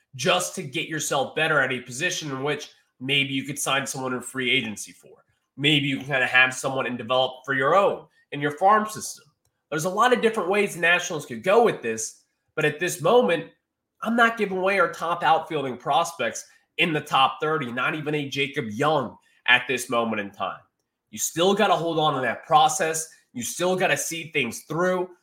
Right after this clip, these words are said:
And I'm not giving up any of these guys at this moment in time, even for the likes of Jonathan Indi-, India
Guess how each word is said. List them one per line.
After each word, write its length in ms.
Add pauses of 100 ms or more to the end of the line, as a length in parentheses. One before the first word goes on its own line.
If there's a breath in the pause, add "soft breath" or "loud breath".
(340)
And 100
I'm 60
not 240
giving 220
up 420
any 300
of 160
these 260
guys 460 (240 loud breath)
at 180
this 240
moment 300
in 100
time, 460
even 360
for 220
the 100
likes 460
of 160
Jonathan 540
Indi-, 360
India 520